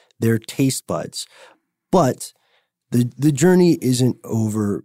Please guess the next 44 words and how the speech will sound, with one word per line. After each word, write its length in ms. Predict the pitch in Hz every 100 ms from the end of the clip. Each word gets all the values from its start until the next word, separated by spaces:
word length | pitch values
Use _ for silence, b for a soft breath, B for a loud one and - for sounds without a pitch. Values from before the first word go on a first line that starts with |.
| -
yet, 580 | 98 101 104 85 - - -
because 240 | 120 143
the 120 | 131
authors 360 | 135 139 120 98
say 200 | 110 104
that 160 | 104
they 120 | 104 104
see 180 | -
clear 340 | 104 - 123 123
echoes 420 | 117 120 101 90
of 120 | 98
the 180 | 95 98 -
early 540 | 113 127 127 117 117 -
twentieth 520 | - 117 113 113 101
century 720 | - 123 120 - 95 90 85 - B B B B -
today. 500 | 101 92 113 98 87
We've 160 | 87
got 160 | 104 98
a 40 |
great 300 | 90 123 123
quote 300 | - 113 -
from 200 | - 95
Chin, 340 | - - 147 104
who 120 | 107
says, 420 | - 95 95 - b b
"There's 180 | 101 98
a 40 |
long 280 | 104 127 127
tradition 540 | - 104 117 - 98
in 100 | 90
the 60 | 92
United 440 | 98 107 107 104
States 380 | - - 104 -
of 100 | 87 - B B
good 220 | 107 127
things 380 | - 110 104 98
being 300 | - 107 113
reserved 460 | 104 90 95 92 82
for 80 | 101
white 360 | 92 110 117
folks 440 | - 90 80 - -
and 160 | 90
misguided 680 | 104 120 - 101 95 98 90 -
economic, 640 | 107 104 90 90 90